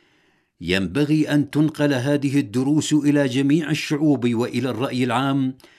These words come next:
لتتحقق على أيديهم عملية التبادل المعنوي للأفكار والدوافع والتجارب والمعلومات. تعد قضية فلسطين اليوم من أهم قضايا العالم الإسلامي،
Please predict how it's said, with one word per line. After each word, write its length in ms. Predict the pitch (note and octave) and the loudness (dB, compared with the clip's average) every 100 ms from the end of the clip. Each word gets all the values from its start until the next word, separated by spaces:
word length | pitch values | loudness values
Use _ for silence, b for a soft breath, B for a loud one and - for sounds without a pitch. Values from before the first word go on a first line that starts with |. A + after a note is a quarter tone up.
| b b - | b b -10
لتتحقق 880 | F2+ F2 A2 B2 - D3+ - D3 | -6 -4 -4 -4 -4 -4 -4 -2
على 480 | C3 B2+ C#3 C3+ B2+ | -2 -2 -2 -2 -2
أيديهم 640 | C3+ B2+ G2+ D3+ A#2 C#3 B2 | -4 -4 -2 -2 0 -2 0
عملية 540 | C3 B2+ A#2 C#3+ B2 C#3+ | 0 0 -2 0 -2 -2
التبادل 640 | A#2+ C3+ A#2 C3+ B2+ C3+ | -4 -2 0 -2 0 -2
المعنوي 720 | B2+ B2 B2 A#2+ A2+ B2 C3+ | 0 -2 -2 -2 -2 -2 -2
للأفكار 880 | B2 C3 A#2+ - - - A#2+ G2+ G2 b b b b - | -2 -4 -6 -6 -2 -2 -2 -4 -10 b b b b -4
والدوافع 760 | G2 G2+ G2+ A#2+ C#3+ - C3+ | -4 -2 -2 0 0 0 -2
والتجارب 840 | B2+ C3 - A#2 G#2 B2+ A#2+ A2 A2+ | 0 -2 -2 -4 -2 -2 -2 -2 -2
والمعلومات. 880 | A2+ A2 A2 G2+ G#2+ A2+ F2 - - _ _ _ _ _ _ | -2 -2 -4 -4 -4 -4 -6 -10 -20 _ _ _ _ _ _
تعد 400 | - F#2+ C3 D3 | -4 0 -2 0
قضية 520 | D#3+ D#3 D#3 C#3+ D#3+ D3+ | -2 0 0 2 0 0
فلسطين 680 | D3+ D#3 D3 - D3 D#3 | 0 2 0 0 0 0
اليوم 580 | D3 C3 D3 C#3+ A2 D#2+ - _ _ _ | 2 2 2 2 0 -6 -12 _ _ _
من 200 | - F2+ | -6 -2
أهم 380 | G2 G#2+ D3+ D3+ | -2 0 2 2
قضايا 480 | D3 C#3 C#3 D3 C#3+ | 2 -2 0 2 2
العالم 500 | B2+ A#2 D3 C#3 C3+ | 0 0 0 2 0
الإسلامي، 840 | C3 B2+ C3 C#3+ C3 B2 A2 D2 | 0 -2 -4 0 0 0 -2 -10